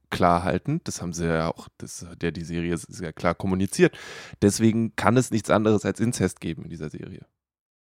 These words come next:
Das ist einfach historisch akkurat, verstehst du?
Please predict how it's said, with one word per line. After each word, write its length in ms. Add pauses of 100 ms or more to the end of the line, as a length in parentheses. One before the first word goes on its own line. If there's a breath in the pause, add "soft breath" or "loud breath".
(580)
Das 160
ist 120
einfach 320
historisch 480
akkurat, 680
verstehst 400
du? 120